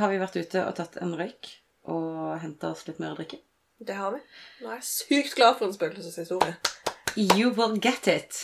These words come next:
Speaker 2: Yay!
Speaker 1: Ganger to, faktisk.
Speaker 2: Ganger to?
Speaker 1: Ja, ja, ja.
Speaker 2: Holy
Speaker 1: Fordi,
Speaker 2: crap.
Speaker 1: eh, eh,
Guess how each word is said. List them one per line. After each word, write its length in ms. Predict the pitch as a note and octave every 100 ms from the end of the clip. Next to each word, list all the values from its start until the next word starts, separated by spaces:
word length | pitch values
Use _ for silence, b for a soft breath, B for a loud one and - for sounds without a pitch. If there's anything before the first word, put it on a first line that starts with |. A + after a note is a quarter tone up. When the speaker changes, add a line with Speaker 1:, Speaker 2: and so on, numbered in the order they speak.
| A4+
Speaker 2:
Yay! 380 | A#4 G#4+ F4+ D#4+
Speaker 1:
Ganger 300 | F#3 G3 G3 F#3+
to, 220 | C4+ G3 -
faktisk. 560 | - E3 - D#3+ - - - -
Speaker 2:
Ganger 220 | B3 F4
to? 100 | F4 G#4 A#4 -
Speaker 1:
Ja, 160 | - G3
ja, 140 | F#3
ja. 80 | D#3 D#3 - -
Speaker 2:
Holy 0 |
Speaker 1:
Fordi, 240 | F#3 F#3+ F#3
Speaker 2:
crap. 240 | F#3+ -
Speaker 1:
eh, 320 | E3+ E3+ E3 E3+ B B B B B B B B _ _ _ _ _ -
eh, 240 | F3+ F3+